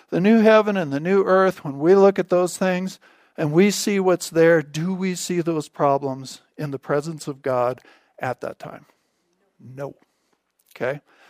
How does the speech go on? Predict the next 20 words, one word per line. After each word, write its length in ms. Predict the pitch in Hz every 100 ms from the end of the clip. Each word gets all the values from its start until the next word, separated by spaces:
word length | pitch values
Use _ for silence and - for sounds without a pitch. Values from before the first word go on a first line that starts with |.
| _ -
That 420 | 139 175 226 -
tells 280 | 240 240 202
me 220 | 175 170
those 500 | 151 147 160 190 190
things 360 | 185 180 170 -
are 260 | 170 170 170
not 480 | 165 185 208 156
the 180 | 151 156
will 560 | 147 135 156 190 190 -
of 340 | 156 147 139
God 420 | 135 123 123 131 147
for 360 | - 123 135 -
our 280 | 120 117
life. 420 | 143 190 120 - -
Does 220 | 143 147
that 200 | 165 170
make 200 | 196 202
sense 340 | - 107 233 -
to 100 | -
you? 140 | -